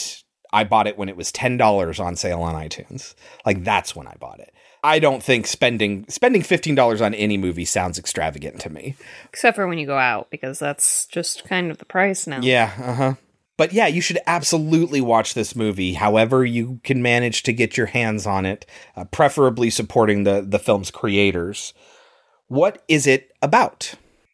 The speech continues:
Speaker 2: A man comes to a home of a middle America small town family whose son died at war,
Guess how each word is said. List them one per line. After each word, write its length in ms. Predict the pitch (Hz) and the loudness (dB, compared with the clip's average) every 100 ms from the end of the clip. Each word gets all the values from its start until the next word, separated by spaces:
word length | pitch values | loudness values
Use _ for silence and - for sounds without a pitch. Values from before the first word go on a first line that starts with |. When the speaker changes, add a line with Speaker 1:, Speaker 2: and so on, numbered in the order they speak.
| _ | _
Speaker 2:
A 80 | 302 | -8
man 600 | 254 285 285 285 285 277 - _ - | 0 4 6 4 2 -2 -6 _ -6
comes 460 | 320 330 330 359 - | 0 2 2 -2 -2
to 160 | 311 | 0
a 120 | 254 | 0
home 560 | 247 247 233 226 233 302 - _ _ _ - | 0 -4 -4 -4 -6 -8 -10 _ _ _ -4
of 360 | 214 208 214 - | 0 0 -2 -4
a 600 | 208 196 190 185 190 202 - | 0 2 0 -2 -6 -10 -10
middle 540 | 233 226 226 247 240 | -6 -4 0 2 2
America 580 | 214 196 190 196 185 180 | 2 4 4 2 2 0
small 580 | - 226 190 170 170 - _ | 0 0 -2 -2 -4 -8 _
town 540 | - 175 156 160 160 202 - | -2 0 2 0 -6 -8 -2
family 520 | 185 143 135 156 - _ _ _ _ _ _ | 0 0 -4 -8 -12 _ _ _ _ _ _
whose 300 | - 202 180 - - | -6 -2 2 2 4
son 580 | - 269 190 180 226 185 _ _ _ _ | 4 4 4 0 -6 -10 _ _ _ _
died 600 | 185 196 180 175 180 175 - - | -4 2 4 4 2 -2 -8 -4
at 120 | 175 | -4
war, 380 | 175 165 71 185 | -4 -4 -4 -8